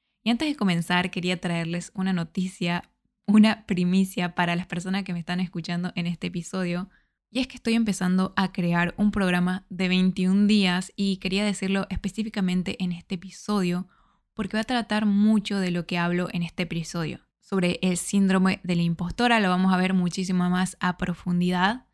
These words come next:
y también va a hablar sobre recuperar tu poder, sobre amor propio, sobre autoconocimiento, sobre todas estas cosas que están escuchando en este episodio que a mí me encanta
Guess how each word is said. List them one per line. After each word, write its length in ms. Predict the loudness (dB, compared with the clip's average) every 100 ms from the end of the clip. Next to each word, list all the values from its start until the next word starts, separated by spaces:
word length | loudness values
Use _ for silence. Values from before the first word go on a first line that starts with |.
| _ _ -6
y 80 |
también 340 | 2 4 6 6
va 60 |
a 40 | 6
hablar 280 | 6 4 2
sobre 560 | 2 2 2 -2 -8 _
recuperar 520 | -4 -4 0 0 0
tu 120 | -4
poder, 460 | -4 0 2 2 0
sobre 380 | -4 -4 -4 -2
amor 340 | -2 0 -2
propio, 420 | -4 -2 0 0 -2
sobre 220 | 0 0
autoconocimiento, 880 | 0 0 -4 -2 -2 0 0 0 -2
sobre 300 | -2 -2 -2
todas 160 | -4 -4
estas 180 | -4
cosas 380 | -4 -4 -2 -2
que 80 | -6
están 420 | -14 _ 4 6
escuchando 600 | 6 4 0 2 0 -2 0
en 140 | 0
este 200 | 2 0
episodio 460 | -4 -4 -2 -2 -2
que 80 |
a 60 | -2
mí 120 | 0
me 120 | 0
encanta 640 | -2 -4 -4 0 0 -2 -6